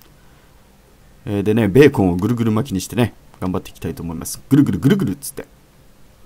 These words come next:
え、でもね、ハンドガンも欲しいところなんだな、これ。まあいいか。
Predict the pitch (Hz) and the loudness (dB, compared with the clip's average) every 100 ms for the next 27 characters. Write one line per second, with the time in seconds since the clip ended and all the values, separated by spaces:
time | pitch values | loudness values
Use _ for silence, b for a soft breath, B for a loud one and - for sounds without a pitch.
0 | - _ - _ - - B B B 120 | -20 _ -20 _ -20 -20 B B B -2
1 | 139 104 - 214 269 330 339 175 131 95 | 0 -2 -2 -2 -2 -4 -4 -2 -2 -6
2 | - 98 82 85 82 65 - - 95 73 | -8 -8 -8 -10 -10 -10 -16 -12 -10 -10
3 | - - - - - - - - - 113 | -14 -20 -20 -20 -20 -20 -20 -20 -14 -12
4 | 98 | -12